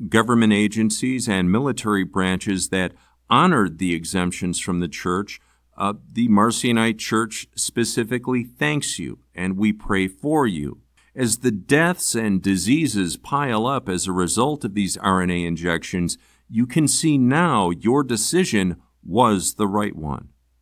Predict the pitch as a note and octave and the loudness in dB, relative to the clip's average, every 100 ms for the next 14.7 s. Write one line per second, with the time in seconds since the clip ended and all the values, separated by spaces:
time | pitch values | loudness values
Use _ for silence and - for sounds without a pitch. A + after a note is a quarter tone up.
0 | - B2+ C3 B2 B2 A#2 F#2+ G#2 G#2 A2+ | -4 2 2 2 2 2 4 4 2 -2
1 | - F2 - G#2 G2+ F#2 F2+ F#2 E2+ E2 | -2 -6 0 2 2 2 2 0 0 -2
2 | - G#2+ G#2+ D3+ C#3+ C3 A2+ A2 G#2+ F#2+ | -4 -2 0 2 2 2 2 2 0 0
3 | F#2 B2+ C#3 C#3 A2 G2 G2+ F#2 - - | -2 -4 -2 -2 0 0 -2 -4 -6 -4
4 | C#3+ - - F3+ - F#2+ F#2+ - - F#2 | -4 -4 -4 -4 -2 -2 -2 -6 -4 -2
5 | F#2 A2+ C#3 B2+ C#3 G2+ G2 F#2 F2+ G2 | 2 2 2 -2 -2 -2 0 0 0 -2
6 | F2+ - _ _ - G#2+ A2 A#2 A2 C#3 | -2 -2 _ _ -2 4 4 2 0 0
7 | F#3+ - G2 F#2 F2 - E2+ D#2+ - - | 0 0 0 0 -2 -4 -4 -6 -6 -4
8 | A2 F#2+ F#2 - D3 C#3+ G#2 - F#2 E2+ | 0 0 -2 -2 0 0 -2 -4 -4 -4
9 | - F#2 F2+ - _ _ - F2 D#2+ E2 | -4 -4 -6 -8 _ _ -6 -4 -2 0
10 | G2+ F2+ C2 - - - - _ _ _ | 0 0 -2 -6 -12 -12 -18 _ _ _
11 | _ D3 - G3 C3+ D#3+ A3+ - D3 - | _ -4 0 -2 0 2 4 4 0 0
12 | D3 B2+ G2 - - F3 A#2+ - - - | 0 2 0 -2 -4 0 0 -2 -8 -4
13 | G#2+ D3+ D3+ C3+ C3+ G2 - G#2 G2 - | 2 2 2 0 0 0 -2 -2 -2 -6
14 | - C#3+ D3 G2+ D2+ - | -4 -2 -2 -4 -6 -8